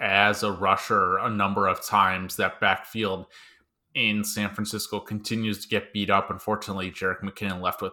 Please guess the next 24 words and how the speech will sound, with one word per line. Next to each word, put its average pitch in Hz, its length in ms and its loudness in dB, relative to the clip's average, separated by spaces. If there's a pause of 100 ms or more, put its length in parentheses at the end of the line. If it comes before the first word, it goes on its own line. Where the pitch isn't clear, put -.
a 87 260 -4 (380)
rib 113 240 2
injury. 98 720 -2 (640)
Ayuk 104 400 2
is 98 140 -4
basically 101 500 -2
the 101 240 -2
only 107 640 -4 (440)
pass 107 260 0
<laughs> - 20 -6
catcher 135 380 0
in 123 160 -2
that 104 280 4
offense 107 560 0
that's 101 300 -2 (340)
still 107 380 2
relatively 101 580 2
healthy, 98 360 0
so - 180 -2
I'm 92 100 2
gonna 101 140 0
go 92 180 -2
with 87 140 -6
him. 92 320 -4